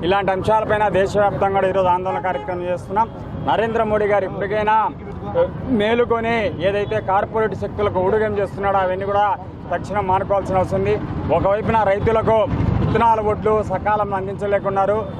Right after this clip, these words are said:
అట్లాగే యూరియా, ఫాస్ఫేట్, డీఏపీ సతవల ధరలకు సంబంధించి విపరీతంగా పెంచుతున్నారు.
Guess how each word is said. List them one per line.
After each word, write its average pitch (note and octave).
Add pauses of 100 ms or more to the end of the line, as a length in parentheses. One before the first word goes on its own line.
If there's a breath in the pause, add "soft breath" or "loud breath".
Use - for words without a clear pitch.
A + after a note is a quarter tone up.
(140)
అట్లాగే G#3
యూరియా, G#3+
ఫాస్ఫేట్, G3+ (220)
డీఏపీ G#3
సతవల G3
ధరలకు G3
సంబంధించి G3+ (480)
విపరీతంగా G#3+
పెంచుతున్నారు. G#3